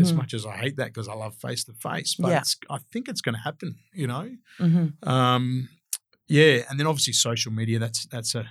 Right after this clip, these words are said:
Speaker 2: that's a massive thing,
Speaker 1: Mm-hmm.
Speaker 2: um, too, you know, that's, that's still gonna be around and it's n-,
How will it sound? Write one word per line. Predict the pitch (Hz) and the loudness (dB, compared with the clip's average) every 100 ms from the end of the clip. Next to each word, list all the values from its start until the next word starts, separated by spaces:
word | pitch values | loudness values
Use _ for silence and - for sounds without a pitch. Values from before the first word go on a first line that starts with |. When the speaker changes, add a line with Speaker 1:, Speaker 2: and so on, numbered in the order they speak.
| - | -12
Speaker 2:
that's | 123 120 | -10 -8
a | |
massive | 113 117 113 127 113 | -6 -6 -4 -6 -8
thing, | 127 120 113 | -10 -10 -2
Speaker 1:
Mm-hmm. | 170 160 147 - _ - | 2 2 0 -6 _ -8
Speaker 2:
um, | 123 113 110 110 113 | -2 0 0 -2 -6
too, | - 120 110 101 - | -6 -2 -4 -6 -14
you | 165 | -10
know, | 120 113 | -6 -6
that's, | 113 - - - 147 | -6 -6 -6 -10 -10
that's | 131 | -6
still | - 120 | -4 -4
gonna | 110 104 | -6 -10
be | 110 | -12
around | 110 107 110 107 | -10 -10 -12 -12
and | 107 113 113 | -12 -14 -14
it's | - - | -14 -12
n-, | - | -14